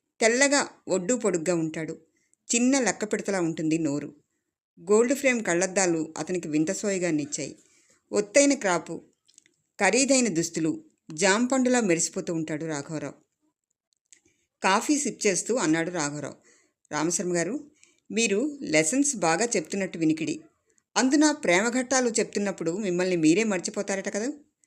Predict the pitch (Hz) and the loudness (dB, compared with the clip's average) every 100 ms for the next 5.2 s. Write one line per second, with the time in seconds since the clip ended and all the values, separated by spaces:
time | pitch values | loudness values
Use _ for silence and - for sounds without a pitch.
0 | _ _ _ _ _ _ _ _ 202 240 | _ _ _ _ _ _ _ _ 2 4
1 | 214 226 - 170 180 240 269 240 233 185 | 4 0 0 -2 0 0 2 0 -2 -2
2 | 165 165 170 160 143 139 - _ _ _ | -2 -2 -2 -2 -4 -6 -14 _ _ _
3 | _ _ - 208 240 311 240 180 202 - | _ _ -4 -2 2 4 4 2 -4 -14
4 | _ _ _ _ 190 185 233 262 - 285 | _ _ _ _ -4 2 2 2 4 4
5 | 254 214 | 4 0